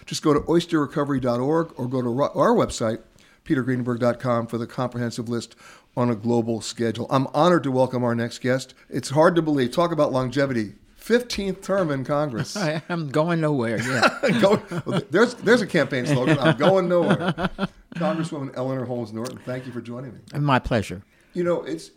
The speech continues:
Speaker 1: it's interesting to note <coughs> because here we are w-, w-,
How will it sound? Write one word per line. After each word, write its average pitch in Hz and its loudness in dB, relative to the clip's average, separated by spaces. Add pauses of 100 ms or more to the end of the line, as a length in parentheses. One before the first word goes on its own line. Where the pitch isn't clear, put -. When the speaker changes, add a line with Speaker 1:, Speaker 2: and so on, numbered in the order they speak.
(140)
Speaker 1:
it's 151 -10
interesting 202 -6
to 156 -4
note 151 0
<coughs> 147 0
because 127 -2
here 190 2
we 180 2
are 131 0
w-, 123 -8
w-, 139 -12